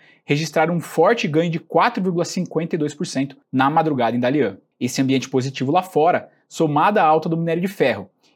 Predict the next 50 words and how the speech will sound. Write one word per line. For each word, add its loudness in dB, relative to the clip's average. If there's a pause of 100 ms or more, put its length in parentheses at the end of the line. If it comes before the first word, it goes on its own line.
e 0
os 0
dados 2
publicados -2
ontem 2
à -2
noite -2
pela 2
Vale, 0 (140)
traremos 0
destaques 0
dos -4
nossos -2
relatórios, -2 (300)
sugere 2
uma -2
interrupção -2 (240)
na 2
sequência -2
de -6
quedas 0
do -4
Ibovespa -2
hoje, 0 (240)
ainda -2
que -2
as -2
preocupações -2
relacionadas -4
ao -4
fronte -8
fiscal -4 (280)
não 0
tenham 0
cessado. -4 (180)
Pra 2
agenda 4
do 4
dia, 2
aqui -2
no -2
Brasil, 2
o 0
I -4
B 0
C -4
B 4
R 0
de -6
fevereiro 0